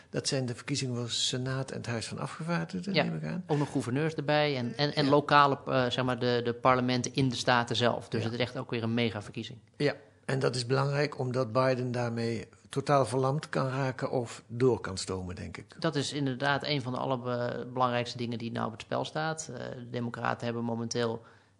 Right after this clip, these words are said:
Speaker 2: geen meerderheid in de Senaat, maar precies de helft van de zetels. En dat betekent dat ze,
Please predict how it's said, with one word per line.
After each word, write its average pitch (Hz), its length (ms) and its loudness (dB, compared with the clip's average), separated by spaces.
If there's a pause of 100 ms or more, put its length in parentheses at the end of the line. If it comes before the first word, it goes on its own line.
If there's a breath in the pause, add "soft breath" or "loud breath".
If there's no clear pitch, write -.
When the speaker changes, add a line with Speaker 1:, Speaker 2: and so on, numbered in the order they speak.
(140 soft breath)
Speaker 2:
geen 120 440 0
meerderheid 117 480 2
in 113 120 -2
de 113 60 -4
Senaat, 113 400 -4
maar 110 140 0
precies 110 360 -4
de 110 60 -4
helft 110 260 0
van 110 140 -4
de 107 60 -2
zetels. 110 480 0
En 107 80 -8
dat 107 120 -6
betekent 110 420 -6
dat 110 160 -6
ze, 113 180 -6